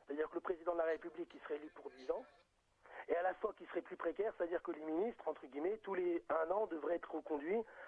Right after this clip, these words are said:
avec une élection, je sais pas pourquoi, euh, pourquoi pas, tous les deux ans. Voilà, comme ça, il n'y aurait pas, entre guillemets, un chèque en blanc au pouvoir. Donc ça permettrait une plus grande alternance et une plus grande en-, mise en place des différentes politiques. Voilà, donc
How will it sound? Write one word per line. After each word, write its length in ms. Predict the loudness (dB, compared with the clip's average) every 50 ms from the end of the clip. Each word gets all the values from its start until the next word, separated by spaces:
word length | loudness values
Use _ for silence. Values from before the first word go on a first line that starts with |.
| -2 0
avec 260 | 2 2 2 2 0 0
une 80 | 0
élection, 400 | 2 2 2 0 0 0 0 0
je 80 | 0 -2
sais 140 | -4 -4 -2
pas 120 | 0 0
pourquoi, 420 | 0 -2 -2 0 2 4 4 4 4 2
euh, 140 | -2 -4 -6 _ _ -16
pourquoi 240 | -8 -4 -2 0 2
pas, 200 | 2 2 2 0 -4 -10 -16 -10 -4
tous 100 | 0 0
les 100 | 0 0
deux 180 | 0 0 2
ans. 120 | 2 0 0 -2 -2
Voilà, 180 | 0 0 0 -2 -2
comme 100 | -4 -2
ça, 80 | 0 2
il 20 |
n'y 60 | 2 4
aurait 140 | 2 4
pas, 140 | 4 4 2 4
entre 240 | 2 2 2 0 -2
guillemets, 200 | -4 -2 2 4 4
un 60 | 4
chèque 220 | 2 0 0 2 2
en 80 | 0 2
blanc 260 | 4 2 2 2 0 -4 -12 -16 -6 -2 -2
au 80 | -2
pouvoir. 360 | -2 -2 0 0 2 0 2 0
Donc 120 | -4 -2 0
ça 100 | 2 2
permettrait 440 | 4 2 2 0 -2 0 0 0 0
une 160 | 0 -2 -6 -6
plus 140 | -4 -4
grande 200 | 0 2 2 2
alternance 500 | 2 0 0 0 2 2 2 2 2 0 -2 -4
et 40 | -10
une 100 | -10 -6
plus 140 | -4 -2 2
grande 220 | 2 2 4 4
en-, 100 | 2 2
mise 200 | 2 0 0 0
en 80 | 0 2
place 260 | 2 4 2 2 2 -2 -8 -16 -16 -16 -14 -8
des 40 | -6
différentes 380 | -4 -2 0 2 2 2 0 -2
politiques. 360 | -4 -8 -8 -10 -16 -18 -20 -16 -14 -12 -4 0
Voilà, 160 | 2 2 2 4
donc 160 | 2 0 0